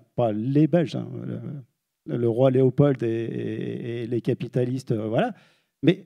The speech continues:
on a, ils ont toujours une raison de nous emmener à la guerre et de, pour nous faire pleurer en, en, en prenant un petit pays, euh, voilà, pour nous faire croire que c'est ça qu'ils veulent défendre. Là, si on veut se battre contre l'armement, contre la guerre, eh ben, il faut rejoindre le camp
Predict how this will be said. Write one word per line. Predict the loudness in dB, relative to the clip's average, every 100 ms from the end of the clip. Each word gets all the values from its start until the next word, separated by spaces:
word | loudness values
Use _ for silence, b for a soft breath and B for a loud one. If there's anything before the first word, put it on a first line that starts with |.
| 2
on | 6
a, | 6 4
ils | 2 4
ont | 4
toujours | 4 4 6
une | 6
raison | 6 8 8 8 2 -2 -2
de | 4
nous | 6 8
emmener | 8 8
à | 8
la | 6
guerre | 6 4 2 -4 -2
et | 0
de, | 0
pour | 4 8
nous | 8
faire | 10 6 8
pleurer | 8 10 10 8
en, |
en, | 6 2 0 0 2
en | 0
prenant | 2 4 6 6
un | 4
petit | 2 4
pays, | 6 8 8 8
euh, | 8 4 0 -2 2
voilà, | 2 2
pour | 0 -2
nous |
faire | 2 0
croire | 6 4 4
que | 0
c'est | 0
ça | 2 0
qu'ils | 0
veulent | 0 2
défendre. | 0 0 -2 -4 _ _ _ _ _ _ _ _
Là, | 6 8 8 6
si | 6
on | 10
veut | 12 10
se | 10
battre | 8 10 10 6
contre | 2 6
l'armement, | 6 8 8 8 6
contre | 4 0 4
la | 4
guerre, | 6 4 2 -2 _
eh | -6
ben, | 0 0
il |
faut | 2 4
rejoindre | 8 8 8 6 6 2 _ 2
le | 10 10
camp | 10 4 4